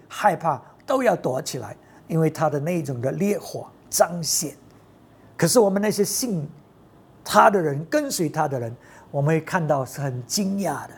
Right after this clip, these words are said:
我们没有，没有想到，哇，上帝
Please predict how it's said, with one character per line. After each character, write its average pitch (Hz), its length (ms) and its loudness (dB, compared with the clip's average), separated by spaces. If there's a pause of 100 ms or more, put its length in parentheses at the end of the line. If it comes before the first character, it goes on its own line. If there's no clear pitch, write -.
(420)
我 143 140 0
们 139 120 2
没 135 300 0
有， 135 220 0 (240)
没 143 180 2
有 156 100 4
想 156 360 0
到， 135 220 0 (220)
哇， 165 280 -2 (300)
上 160 340 2
帝 147 220 -2